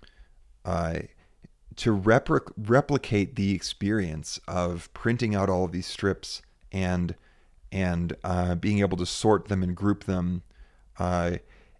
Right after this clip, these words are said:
it's actually quite difficult on a, on a, in software, because the amount of real estate that you have on a screen is much, much less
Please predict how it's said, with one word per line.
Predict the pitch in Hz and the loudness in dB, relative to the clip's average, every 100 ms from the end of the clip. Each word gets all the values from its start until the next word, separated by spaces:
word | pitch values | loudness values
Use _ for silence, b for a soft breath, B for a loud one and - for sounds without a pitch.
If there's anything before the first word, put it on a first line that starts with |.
| b - | b -2
it's | 107 | 4
actually | 117 117 107 | 4 4 0
quite | 87 110 104 | 2 4 4
difficult | - 95 95 95 82 - - _ - - - | 2 -2 -2 -2 -4 -6 -18 _ -20 -20 -6
on | 90 | -2
a, | 87 82 80 - | -2 -2 -6 -6
on | 90 90 | -4 -2
a, | 85 82 - _ _ - - _ - - - 50 | -4 -6 -10 _ _ -20 -20 _ -20 -18 -18 -10
in | - 101 | -4 -2
software, | - 104 113 - 82 | 2 2 4 0 -4
because | 85 - - 90 90 - - b b b b _ | -4 -8 0 0 0 -6 -12 b b b b _
the | 101 113 | 0 2
amount | 104 104 117 | 4 6 6
of | 110 90 | 4 2
real | 107 110 | 2 4
estate | 107 - 101 95 | 2 2 0 0
that | 92 87 | -4 -6
you | 92 | -6
have | - 98 98 92 - | 0 2 2 0 -4
on | 92 | -4
a | 87 | -4
screen | - - 110 107 85 90 - _ - | -8 -2 0 0 -2 -6 -14 _ -6
is | 90 | 0
much, | 98 107 - | 2 2 0
much | 85 - | -4 -2
less | 85 82 - - | -2 -2 -6 -10